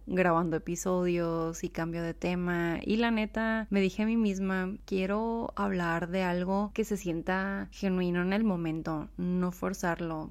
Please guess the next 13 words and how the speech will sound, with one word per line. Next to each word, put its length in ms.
Por 120
ejemplo, 480
esta 280
semana 720
he 500
estado 580
teniendo 600
esto 640
en 140
mi 100
mente 600
y 680
siento 420